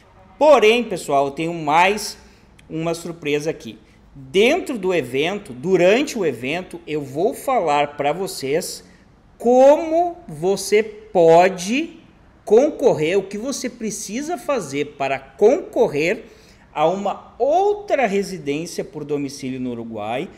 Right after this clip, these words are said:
uma residência por domicílio no Paraguai, uma abertura de empresa no Panamá, uma abertura de fundação por interesse privado no Panamá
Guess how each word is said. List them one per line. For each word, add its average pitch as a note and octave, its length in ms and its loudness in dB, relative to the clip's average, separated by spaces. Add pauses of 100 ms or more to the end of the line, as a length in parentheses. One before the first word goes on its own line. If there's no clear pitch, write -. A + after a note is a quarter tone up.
(260)
uma F3+ 180 -4
residência F#3 720 -4
por C#4+ 180 -10
domicílio G3 640 -6
no E3 180 -6
Paraguai, F#3 960 0 (760)
uma G3 600 -4 (220)
abertura F#3 600 -4
de C4 140 -8
empresa F#3+ 520 -2
no G#3+ 200 -2
Panamá, A3+ 1120 0 (220)
uma F#3 260 -4
abertura F#3 540 -6
de A3+ 380 -8 (280)
fundação A3+ 760 0
por C#4 120 -6
interesse F#3+ 600 -2
privado D3 640 -2
no E3 480 -2
Panamá A3 1080 -4